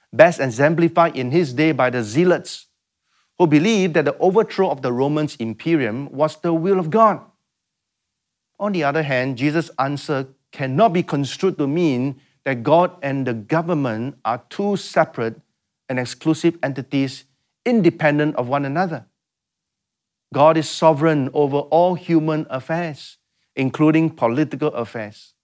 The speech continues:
This passage affirms that there are duties to governments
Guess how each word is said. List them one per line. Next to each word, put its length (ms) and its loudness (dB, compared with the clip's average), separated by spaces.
This 220 -2
passage 480 -2
affirms 640 -4
that 140 0
there 140 0
are 120 4
duties 760 -2
to 120 -2
governments 920 -4